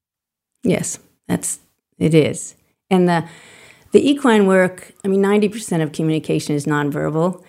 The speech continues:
So that's, you know, where the equine work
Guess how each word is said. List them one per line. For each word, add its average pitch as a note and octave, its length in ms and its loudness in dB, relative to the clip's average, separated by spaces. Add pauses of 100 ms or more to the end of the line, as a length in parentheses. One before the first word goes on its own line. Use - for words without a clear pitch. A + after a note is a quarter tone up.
(240)
So D#3+ 800 -2 (520)
that's, - 720 -4 (680)
you E3+ 120 0
know, C#3+ 220 0
where D#3+ 340 -2
the E3 200 -4
equine D#3 360 -2
work D3 300 -6